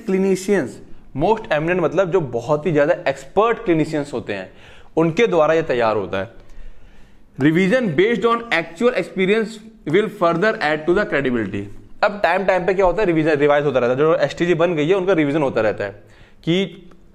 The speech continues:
पाँच साल पहले या जो पहले हमने बनाई है, अब कुछ नई चीज़ तो नहीं लानी है। तो ये जो एक्सपर्ट्स होते हैं, ये अपनी नॉलेज बेस पर ये एसटीजी तैयार होती है। अभी देखेंगे उसमें बहुत सारे एक्सपर्ट्स होते हैं, ठीक है ना,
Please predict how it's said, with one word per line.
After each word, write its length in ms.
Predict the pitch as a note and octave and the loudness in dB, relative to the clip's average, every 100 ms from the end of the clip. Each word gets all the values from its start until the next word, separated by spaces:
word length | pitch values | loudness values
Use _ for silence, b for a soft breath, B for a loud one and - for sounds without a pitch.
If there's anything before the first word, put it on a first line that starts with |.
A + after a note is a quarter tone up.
| - | -2
पाँच 200 | C#3+ C#3 | 0 2
साल 140 | D#3+ | 2
पहले 300 | D#3+ D3 D3+ D3+ | 2 2 2 4
या 140 | D3 | 4
जो 220 | B2+ D3 | 2 0
पहले 240 | D3 C3+ D3+ | 2 2 2
हमने 140 | D#3 | 0
बनाई 300 | C#3 C3 C3 | 0 0 0
है, 180 | E3+ F#3+ B B - | 0 -2 B B -2
अब 120 | E3 | -2
कुछ 140 | G#3+ E3 | -2 0
नई 160 | D3+ | 0
चीज़ 200 | D#3+ F3+ | 0 -2
तो 60 | F#3 | 0
नहीं 120 | G3 | 0
लानी 260 | E3+ A#2+ G#2+ | 0 0 -4
है। 140 | G#2 - B B | -8 -12 B B
तो 60 | A#3+ | 0
ये 280 | F#3+ D3 A3 | 2 2 2
जो 80 | |
एक्सपर्ट्स 680 | B3+ F3+ - - A3+ B3 A#3+ | 2 0 -2 0 4 2 2
होते 260 | F#3+ - E3 | -2 0 0
हैं, 180 | D#3 F#3 | 2 0
ये 400 | E3+ F#3+ G#3 - | 2 2 2 0
अपनी 540 | D3+ - F#3 G3 A3+ G#3 | -2 0 0 0 -2 -6
नॉलेज 460 | B2+ A#2 C3 F3+ G3+ | -6 0 2 2 0
बेस 280 | C#3 D3 C#3+ - | 0 0 -2 0
पर 100 | E3 | 0
ये 160 | D#3+ D3 | 2 2
एसटीजी 320 | - C#3+ C#3+ | 0 -2 0
तैयार 320 | A#2 A#2+ D#3 | 2 2 2
होती 200 | D#3 E3+ | 0 0
है। 60 | E3 | 0
अभी 80 | |
देखेंगे 280 | D3 D3 F3 | 0 -2 -2
उसमें 200 | D#3 C#3+ | -4 -4
बहुत 180 | A2+ - | -6 -4
सारे 160 | E3+ D#3+ | 0 0
एक्सपर्ट्स 320 | - C#3 - | 0 -4 -4
होते 180 | A2 G#2+ | -6 -6
हैं, 100 | G#2+ - - | -8 -18 -8
ठीक 120 | E3 F#3+ | -2 0
है 60 | |
ना, 160 | G3 | 0